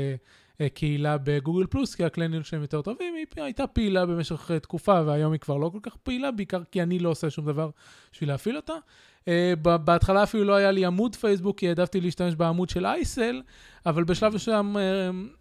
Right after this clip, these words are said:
פתחתי עמוד כי רציתי שאנשים יוכלו לתייג את העמוד ולהגיד לאנשים, "הנה, לך לשם בשביל למצוא מידע", כי זה הרבה יותר נוח, אה,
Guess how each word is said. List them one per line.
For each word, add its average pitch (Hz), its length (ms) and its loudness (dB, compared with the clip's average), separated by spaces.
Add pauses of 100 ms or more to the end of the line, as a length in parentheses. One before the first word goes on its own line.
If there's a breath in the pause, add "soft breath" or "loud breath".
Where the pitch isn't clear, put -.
(180)
פתחתי 196 380 2
עמוד 190 200 2
כי 196 120 0
רציתי 175 320 0
שאנשים 170 380 -4
יוכלו 170 240 2
לתייג 165 560 0 (520 soft breath)
את - 120 -4
העמוד 180 360 4
ולהגיד 170 380 0
לאנשים, 175 440 -2
"הנה, 175 220 0
לך 151 240 0
לשם 160 340 0
בשביל 147 240 -2
למצוא 147 260 -2
מידע", 160 320 4
כי 175 140 -2
זה 143 100 -2
הרבה 139 200 0
יותר 151 180 -2
נוח, 151 380 -6
אה, 139 200 -6